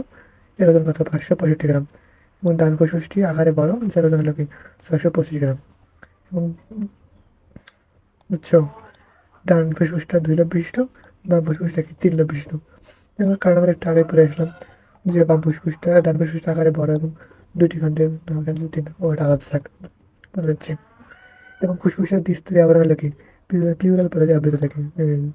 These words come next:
এগুলো তোমরা মনে রাখবে, একসাথে মনে রাখার ট্রাই করো, যেমন ফুসফুসের আবেদন, আবরণ, হৃৎপিণ্ডের আবরণ, তারপর আছে মস্তিষ্কের আবরণ, যেমন কি ফুসফুসের আবরণ হলো কি প্লিউরাল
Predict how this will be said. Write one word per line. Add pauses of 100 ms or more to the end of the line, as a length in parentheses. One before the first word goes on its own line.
(760)
এগুলো
তোমরা
মনে
রাখবে, (120)
একসাথে
মনে
রাখার
ট্রাই
করো,
যেমন (320)
ফুসফুসের
আবেদন, (400)
আবরণ, (180)
হৃৎপিণ্ডের
আবরণ,
তারপর
আছে
মস্তিষ্কের
আবরণ, (440)
যেমন
কি (360)
ফুসফুসের
আবরণ
হলো
কি (920)
প্লিউরাল